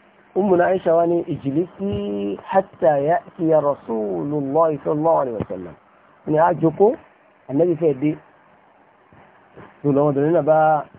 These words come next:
ó bá jókòó. فجاء رسول الله صلى الله عليه وسلم، Ànábì bá dé. Ni obìnrin yẹn, a, a, Ummuna Aisha bá ṣàlàyé fún un.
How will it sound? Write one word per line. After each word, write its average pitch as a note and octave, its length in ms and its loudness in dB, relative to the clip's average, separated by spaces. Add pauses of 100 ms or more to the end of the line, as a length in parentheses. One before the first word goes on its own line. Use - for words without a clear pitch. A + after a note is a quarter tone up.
(440)
ó C#3+ 60 -6
bá D#3+ 140 4
jókòó. C3+ 400 -8 (420)
فجاء C#3 340 2
رسول D#3+ 400 -2
الله F#3+ 340 2 (240)
صلى C#3 100 -8
الله D#3 220 2
عليه D3 120 0
وسلم، E3 300 0
Ànábì F3 260 0
bá F3 160 2
dé. F3 180 0 (960)
Ni D3 80 2
obìnrin D3 280 2
yẹn, D3+ 300 0
a, D3 140 0
a, D#3+ 280 -2
Ummuna F3 260 2
Aisha D#3+ 280 2
bá D#3+ 340 4 (200)
ṣàlàyé D3 380 0
fún D3 180 -8
un. C3+ 160 -6